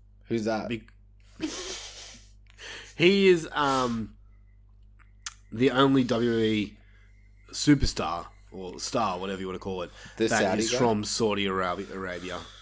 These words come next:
Speaker 1: Yeah, okay, that makes sense, I guess. To d-, to do what? Win the Elimination Chamber?
Speaker 2: I don't know.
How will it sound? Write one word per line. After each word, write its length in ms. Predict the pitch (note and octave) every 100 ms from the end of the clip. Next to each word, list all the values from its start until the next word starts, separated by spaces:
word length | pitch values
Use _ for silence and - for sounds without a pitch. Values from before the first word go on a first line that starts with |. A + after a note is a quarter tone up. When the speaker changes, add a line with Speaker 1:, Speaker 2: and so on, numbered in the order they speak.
| - - - - - - F#3+ - - - - - -
Speaker 1:
Yeah, 140 | G2 G#2+
okay, 260 | A#2+ G2 G2+
that 160 | G2
makes 240 | F#2+ G2+ -
sense, 240 | E2+ E2+
I 40 | F2+
guess. 280 | F#2 G2+ - - - - - - -
To 60 |
d-, 140 | A#2+ A#2+ -
to 80 | C#3
do 200 | C3+ C#3
what? 220 | D3 C2
Win 180 | G#2 G#2+
the 60 |
Elimination 520 | A2 A2 G#2 G#2+ - C#3
Chamber? 420 | D3+ F3 B3+ C4+ - -
Speaker 2:
I 100 | B2+
don't 180 | C3+ C3
know. 240 | A#2+ G#2